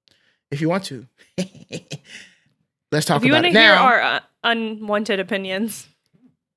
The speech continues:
Speaker 1: Yes. If you do not know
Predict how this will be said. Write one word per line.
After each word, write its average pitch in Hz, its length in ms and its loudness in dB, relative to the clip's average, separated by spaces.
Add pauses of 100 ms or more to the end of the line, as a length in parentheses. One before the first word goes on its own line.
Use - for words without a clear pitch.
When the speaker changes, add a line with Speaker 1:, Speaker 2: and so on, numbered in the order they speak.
(320)
Speaker 1:
Yes. 165 440 0 (640)
If 220 160 6
you 285 120 6
do 269 60 4
not 240 260 4
know 143 360 2